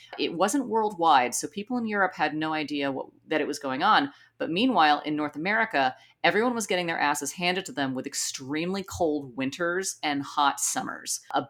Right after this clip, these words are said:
big reason why so many pilgrim colonies failed was because of the extreme weather. It's said at one point that Massachusetts Bay froze over so completely that you could take a horse and carriage out where the boats would be offshore in summer, and jagged ice would form over the ocean taller than an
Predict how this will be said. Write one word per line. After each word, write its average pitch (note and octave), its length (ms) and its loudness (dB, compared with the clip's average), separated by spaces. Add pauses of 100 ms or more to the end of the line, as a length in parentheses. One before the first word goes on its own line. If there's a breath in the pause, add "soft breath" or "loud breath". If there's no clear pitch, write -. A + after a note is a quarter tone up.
big G3 280 0
reason F3+ 400 -2
why D3 140 -2
so D3 240 -4
many D3+ 180 -4
pilgrim C#3+ 580 -4
colonies C#3 540 0
failed G#3+ 320 0
was C#3+ 100 -4
because C#3 200 -6
of C3 60 -6
the C3 80 -4
extreme B2+ 360 -6
weather. C#3 400 -2
It's D3 240 0
said F#3+ 400 4 (100)
at D#3 160 2
one C#3+ 140 -2
point C3 340 -4
that C#3+ 140 -4
Massachusetts D3+ 560 -2
Bay C#3+ 260 0 (160)
froze D3+ 300 0
over D3 240 -2
so C#3 180 -4
completely C#3 480 -4
that B2+ 140 -4
you D3 100 -4
could C3+ 120 -8
take D3+ 280 -4
a C#3+ 100 -2
horse D#3+ 520 -2
and C#3 180 -4
carriage C#3+ 540 -2
out C#3 200 4
where D3 100 -4
the C#3+ 100 -6
boats C#3 400 -4
would C3 80 -10
be B2+ 160 -4
offshore B2+ 600 -2
in B2 200 -10
summer, D#3 520 -2 (200)
and D3 260 4
jagged D3 460 2
ice C#3+ 320 2
would C#3 100 -4
form D3 400 -2
over C#3 160 -2
the C#3 200 -2
ocean C3 340 -2
taller C3+ 400 0
than C3 100 -2
an B2+ 80 -2